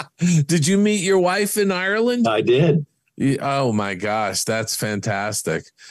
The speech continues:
Speaker 1: Uh, I, I wanna step back for a second because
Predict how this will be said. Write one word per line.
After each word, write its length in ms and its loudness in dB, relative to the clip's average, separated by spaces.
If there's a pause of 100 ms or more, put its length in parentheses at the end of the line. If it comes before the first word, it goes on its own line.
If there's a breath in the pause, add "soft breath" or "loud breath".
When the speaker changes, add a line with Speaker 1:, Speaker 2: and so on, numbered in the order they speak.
(220 loud breath)
Speaker 1:
Uh, 680 -2 (420)
I, 240 -4
I 120 0
wanna 260 2
step 400 -4
back 320 -4
for 200 2
a 60 2
second 480 -2
because 600 0